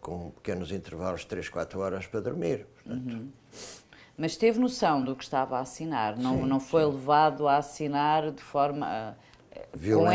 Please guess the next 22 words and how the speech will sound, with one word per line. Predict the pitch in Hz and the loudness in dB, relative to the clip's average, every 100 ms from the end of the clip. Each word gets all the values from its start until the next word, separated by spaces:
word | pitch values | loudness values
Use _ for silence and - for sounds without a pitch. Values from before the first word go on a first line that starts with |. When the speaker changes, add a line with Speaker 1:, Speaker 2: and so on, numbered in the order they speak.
| 202 | 4
Speaker 2:
essa | 202 190 | 4 2
coação? | 175 185 175 185 - 381 202 139 | 4 10 10 10 4 2 0 -4
Sim, | - 208 - 92 | -6 -8 -8 -10
era | 90 113 | -8 -8
violento, | 117 131 160 180 208 208 247 | -6 0 4 4 2 0 4
era | 247 123 | 6 6
Speaker 1:
Fisicamente, | 117 123 - 110 | 4 4 4 2
Speaker 2:
sempre. | 135 | -2
Speaker 1:
não. | - 98 90 _ _ - _ _ - - - | -4 -6 -6 _ _ -20 _ _ -20 -20 -18
A | - | -16
pergunta | - 95 85 98 98 104 113 - | -10 -8 -6 -10 -8 -6 -6 -8
mais | 101 107 90 | -6 -6 -6
difícil | 113 - 123 - 120 | -8 -8 -8 -8 -2
era: | 127 131 135 - - _ _ _ _ _ _ _ _ _ _ _ _ _ _ _ _ _ | 2 2 -2 -8 -20 _ _ _ _ _ _ _ _ _ _ _ _ _ _ _ _ _
"Que | 120 | -4
raia | 101 92 104 110 110 107 | -4 -2 0 0 0 -2
que | 110 | -8
eu | |
estou | - 117 | -8 -8
aqui | 113 120 | -6 -8
a | |
defender?" | 110 - 117 120 107 | -10 -10 -8 -6 -8